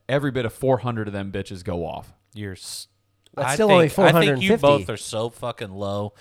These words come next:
Speaker 2: and I think myself, I'm low too with fifteen hundred.
Speaker 1: All right, let's fi-, yeah, anybody out
Speaker 3: Well,
Speaker 1: there?
Speaker 3: I don't know the time frame. Like, I don't, when
Speaker 2: Like
Speaker 3: I
Speaker 2: a
Speaker 3: watch
Speaker 2: fireworks
Speaker 3: them,
Speaker 2: show
Speaker 3: I
Speaker 2: is
Speaker 3: feel like
Speaker 2: at
Speaker 3: they don't
Speaker 2: least a
Speaker 3: happen
Speaker 2: half hour.
Speaker 3: every two or three seconds.
Speaker 2: Every single show I've been to is at least a half hour, usually forty-five
Speaker 3: It's
Speaker 2: minutes.
Speaker 3: too long.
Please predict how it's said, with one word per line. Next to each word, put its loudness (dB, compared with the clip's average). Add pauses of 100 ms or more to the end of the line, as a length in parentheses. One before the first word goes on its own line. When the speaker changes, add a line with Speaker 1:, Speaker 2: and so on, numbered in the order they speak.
(120)
Speaker 2:
and -10
I 0
think -8
myself, -8
I'm -10
low -8
too -14
with -16
fifteen -20
hundred. -20 (500)
Speaker 1:
All -8
right, -10
let's -8
fi-, -6 (100)
yeah, 2
anybody 0
out 4
Speaker 3:
Well, 10
Speaker 1:
there? 6
Speaker 3:
I 10
don't 10
know 6
the 2
time 0
frame. -6
Like, -6
I 8
don't, 4 (160)
when 6
Speaker 2:
Like 8
Speaker 3:
I 6
Speaker 2:
a 4
Speaker 3:
watch 10
Speaker 2:
fireworks 6
Speaker 3:
them, -2
Speaker 2:
show 6
Speaker 3:
I 10
Speaker 2:
is 6
Speaker 3:
feel 4
like 8
Speaker 2:
at 0
Speaker 3:
they 8
don't 6
Speaker 2:
least 2
a 6
Speaker 3:
happen 4
Speaker 2:
half -6
hour. 0
Speaker 3:
every 4
two -4
or -2
three -12
seconds. -6
Speaker 2:
Every -4
single -8 (100)
show -4
I've -6
been -10
to -14
is -10
at -8
least -8
a -4
half -8
hour, -6
usually -6
forty-five -14
Speaker 3:
It's -10
Speaker 2:
minutes. -8
Speaker 3:
too 0
long. -4